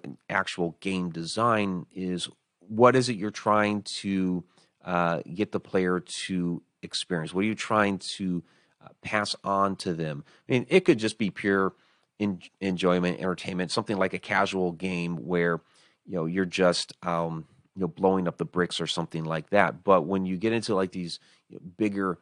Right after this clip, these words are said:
uh, simulations, there's something within there that you're actually learning that usually gets passed on through the storyline. Some of these games have very, very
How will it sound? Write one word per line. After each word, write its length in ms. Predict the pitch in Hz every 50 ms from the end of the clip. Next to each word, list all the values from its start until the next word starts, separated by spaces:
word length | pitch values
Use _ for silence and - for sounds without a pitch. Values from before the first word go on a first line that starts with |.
| _ _ _ _ _ _ 65 _ -
uh, 500 | 90 82 80 78 78 76 58 50 55 -
simulations, 1040 | - - - 107 101 92 90 90 90 101 117 135 135 - - 85 73 76 - - _ _ - _ _ _
there's 380 | 104 104 101 98 98 95 - - _ _ _ _ _ _ _ _ _ _ _ _ -
something 540 | 82 - - - 135 135 131 - 127 123 110
within 640 | 101 101 98 - _ - - 117 120 120 120 113 -
there 500 | - 92 87 80 82 90 90 87 82 85
that 120 | 82 90 87
you're 160 | 85 85 - -
actually 440 | - 92 92 - - - 87 90
learning 320 | 87 87 95 98 95 85 82
that 140 | 82 80 85
usually 280 | 101 110 120 127 127
gets 160 | 120 120 -
passed 440 | - - - - 104 107 104 - -
on 240 | 98 95 95 90 87
through 240 | - _ - 98 90
the 100 | 85 82
storyline. 500 | - - - 95 98 92 78 71 78 78
Some 160 | - 127 170
of 60 | 190
these 240 | 165 107 90 - - _ _ _ _ _ _ _ _ _ -
games 280 | 85 101 95 92 92 -
have 100 | 92 85
very, 300 | 82 90 101 107 113 117
very 300 | 101 101 101 101 98 92